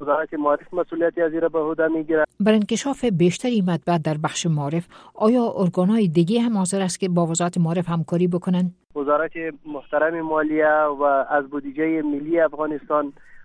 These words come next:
Speaker 1: حدود یک میلیون دلار با ما توافق کرده که به خاطر به پای ایستاده شدن این مطبعه برای ما میته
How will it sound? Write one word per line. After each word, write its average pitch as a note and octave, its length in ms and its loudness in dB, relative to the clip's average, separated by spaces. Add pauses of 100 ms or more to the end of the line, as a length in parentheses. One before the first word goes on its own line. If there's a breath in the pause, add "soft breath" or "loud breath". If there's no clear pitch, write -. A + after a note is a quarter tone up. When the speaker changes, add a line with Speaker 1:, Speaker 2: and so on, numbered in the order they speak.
Speaker 1:
حدود D3+ 280 -6
یک D#3 320 2
میلیون D#3 320 -4
دلار D3 380 2
با C#3 180 -2
ما D3+ 260 0
توافق C#3+ 400 0 (100)
کرده D3+ 280 0
که D3+ 160 -2
به C#3 120 -2
خاطر D3 460 -2 (720)
به C#3+ 80 0
پای D3 220 -2
ایستاده C#3 320 -4
شدن C#3+ 320 -4
این D3+ 220 -4
مطبعه C#3+ 340 0
برای C#3 180 -2
ما C#3 160 -2
میته D#3+ 520 0